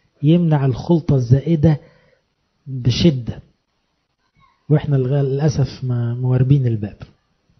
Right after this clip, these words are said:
"وامتلأت أرضهم فضة وذهب ولا نهاية لكنوزهم".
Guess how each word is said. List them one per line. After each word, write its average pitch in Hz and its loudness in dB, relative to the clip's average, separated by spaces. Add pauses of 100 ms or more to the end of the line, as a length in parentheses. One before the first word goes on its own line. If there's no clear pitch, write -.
(1000)
"وامتلأت 180 4
أرضهم 165 4
فضة 156 2
وذهب 151 4
ولا 202 2
نهاية 170 2
لكنوزهم". 147 0